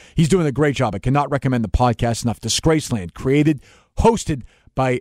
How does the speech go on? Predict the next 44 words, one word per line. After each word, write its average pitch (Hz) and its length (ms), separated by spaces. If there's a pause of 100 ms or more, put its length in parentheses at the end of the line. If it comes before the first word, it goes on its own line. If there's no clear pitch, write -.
Jake 147 420
Brennan, 127 560 (300)
who, 123 180
uh, 110 100
joins 160 280
me 196 60
now. 196 320
Enough 104 240
About 117 220
Me. 78 200
So - 200
I, 151 100 (140)
I, 135 60
you 135 100
know, 131 120
so 123 220
I 135 140
listen 160 400
to 117 260
a 117 60
lot 127 220
of 107 60
podcasts, 98 560
and 110 140
once 143 220
in 156 40
a 147 40
while, 113 240
one's 101 440 (220)
one 160 640
of 240 40
these 220 140
ones 143 200
I've 110 160
always 113 260
wanted, 98 460 (100)
like, 85 300
i-, - 60
i-, - 100
is 95 360
a, 87 160
is 95 140
a 92 40
listener, - 420